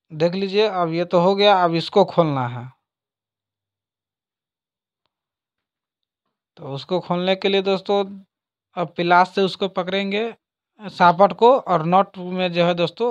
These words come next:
वो लगा के कसेंगे। तो इसको अच्छी तरह से दोस्तों पहले फ्री कर देते हैं ताकि ये साफ़ सुथरा करने में अच्छा रहे और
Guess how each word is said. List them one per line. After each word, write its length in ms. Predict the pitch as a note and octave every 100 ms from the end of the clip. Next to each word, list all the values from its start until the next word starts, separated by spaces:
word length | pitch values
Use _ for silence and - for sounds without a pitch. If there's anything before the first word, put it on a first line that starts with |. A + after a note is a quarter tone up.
| G#3+
वो 260 | E3+ E3+ D#3 E3+
लगा 300 | D#3+ D#3 D#3
के 140 | D#3 D#3+
कसेंगे। 520 | D3+ C#3 C#3 A#2+ B2+ _ _ _ _ _ _ _ _ _ _ _ _ _ _ _ _ _ _ _ D#4+ _
तो 120 | _ _ _ _ _ _ _ _ _ _ _ _ _ _ _ _ -
इसको 320 | D#3+ F#3 F#3 F#3 _ _
अच्छी 260 | F#3 E3+ A3
तरह 240 | A3 G#3+
से 120 | G3+
दोस्तों 300 | G#3 G3 -
पहले 240 | G3+ G#3 G#3
फ्री 440 | G#3 - G3+ G#3+ G#3
कर 220 | G#3 G3
देते 320 | F#3 F#3 F#3+
हैं 760 | F3+ F#3+ G3 F3+ - F3+ C#3+ E3+
ताकि 300 | F3+ F3 G3+
ये 420 | G3 G3 G3 F#3 E3+ _ - - _ _ _ _ -
साफ़ 220 | F3 F3
सुथरा 280 | F#3 F#3 F#3+
करने 360 | F#3 F3 F#3+
में 100 | F#3+
अच्छा 280 | F#3 F#3 G3
रहे 260 | F#3+ E3+ A#3+ C4 _ _ _ D#3
और 420 | D3+ D3+ D3